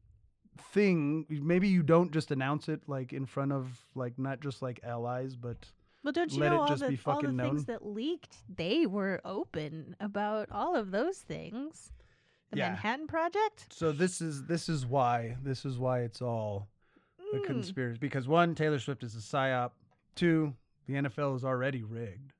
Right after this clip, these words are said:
Speaker 2: I'm so, I'm very surprised nothing about the Illuminati came out this year. Like, there was no Illuminati conspiracies from the Super Bowl that I saw.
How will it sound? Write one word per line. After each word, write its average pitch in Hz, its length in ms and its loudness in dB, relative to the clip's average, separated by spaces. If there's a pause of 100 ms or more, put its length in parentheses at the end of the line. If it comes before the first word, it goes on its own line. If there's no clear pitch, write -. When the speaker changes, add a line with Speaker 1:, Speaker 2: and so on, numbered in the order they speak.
(200)
Speaker 2:
I'm 262 120 -6
so, 285 420 -2
I'm 262 160 -4
very 415 220 0
surprised 208 480 -2
nothing 214 420 -4
about 185 260 -2
the 190 120 -4
Illuminati 165 560 -8
came 156 220 -14
out - 140 -16
this 160 200 -14
year. - 140 -14 (180)
Like, 202 140 -6
there 254 160 2
was 269 160 0
no 262 300 0
Illuminati 190 880 0
conspiracies 170 800 -8
from 160 220 -10
the 156 100 -8
Super 156 300 -10
Bowl 151 180 -10
that 190 240 0
I 180 140 -2
saw. - 220 -10